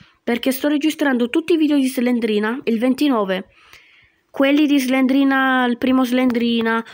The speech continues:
quello di, di, di The Forest, e questo qua.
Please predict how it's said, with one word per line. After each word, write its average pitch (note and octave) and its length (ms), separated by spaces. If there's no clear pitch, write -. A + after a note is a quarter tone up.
quello B3 440
di, A#3+ 360
di, A3+ 440
di A3 160
The A3 100
Forest, G#3+ 720
e G#3+ 200
questo B3 340
qua. G#3 340